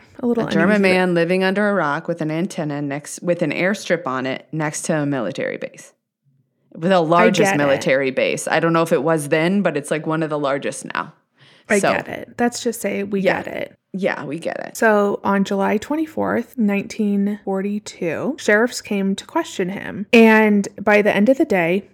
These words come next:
Speaker 1: he was dead. There's lots of material out there that says he blew himself up because maybe he had secrets and he was trying to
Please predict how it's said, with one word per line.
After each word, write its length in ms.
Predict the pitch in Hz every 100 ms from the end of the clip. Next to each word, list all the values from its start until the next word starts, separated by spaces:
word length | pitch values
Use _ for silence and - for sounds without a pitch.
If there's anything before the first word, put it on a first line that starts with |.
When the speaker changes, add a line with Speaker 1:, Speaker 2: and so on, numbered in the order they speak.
| _
Speaker 1:
he 180 | - 214
was 220 | 190 190
dead. 480 | 180 64 95 190 208
There's 260 | 214 220 214
lots 300 | 185 196 -
of 320 | 220 208 -
material 800 | 196 202 196 - 208 202 208 220
out 240 | 180 185
there 400 | - 180 185 214 226
that 200 | 208 202
says 300 | 208 196 196
he 440 | - 196 185 180 185
blew 320 | 196 190 185
himself 400 | 185 190 190 196
up 240 | 190 202
because 520 | 202 - 185 185 - 202
maybe 260 | 185 185
he 120 | 190
had 240 | 190 202 -
secrets 460 | 190 185 185 185
and 100 | 196
he 140 | 190 190
was 140 | 185
trying 300 | - 196 196
to 280 | 208 208